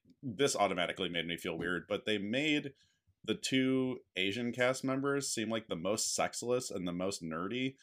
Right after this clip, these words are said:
Like, they seem, like, very wise, but very, like, "Well, we're not gonna deal with that. We're, you know, we're young kids." And then,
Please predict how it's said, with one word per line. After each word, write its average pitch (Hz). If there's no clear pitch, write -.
Like, 98
they 117
seem, 135
like, 135
very 107
wise, 98
but 90
very, 95
like, 92
"Well, 185
we're 196
not 156
gonna 87
deal 98
with 90
that. 120
We're, 156
you 139
know, 95
we're 151
young 156
kids." 151
And 104
then, 104